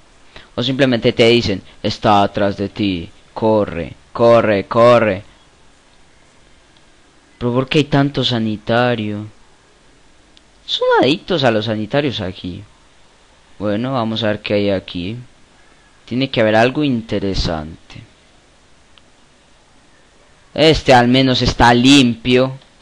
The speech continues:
Al menos se consideraron en lavarlo. Porque en cambio los otros tenían el bollo ahí y todo como si fuera acabado de hacer, que eso es lo más extraño.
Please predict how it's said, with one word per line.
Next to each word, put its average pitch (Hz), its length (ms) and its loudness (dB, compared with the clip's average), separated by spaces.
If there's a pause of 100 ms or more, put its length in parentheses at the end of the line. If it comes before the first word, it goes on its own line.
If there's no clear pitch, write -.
(1600)
Al 107 80 -6
menos 151 240 0
se - 160 0
consideraron 131 840 2
en 113 160 2
lavarlo. 98 760 -2 (2000)
Porque 113 260 -2
en 113 100 0
cambio 120 280 -2
los 110 160 -4
otros 117 220 -8
tenían 110 320 -4
el 104 140 -4
bollo 104 540 -4
ahí 101 240 -4
y 101 60 -8
todo 107 360 -4
como 107 220 -6
si - 80 -6
fuera 113 220 -2
acabado 104 580 -2
de 95 160 -4
hacer, 98 440 -4
que 131 180 4
eso 123 180 2
es 110 60 -2
lo 113 100 -2
más 110 260 0
extraño. 104 880 -4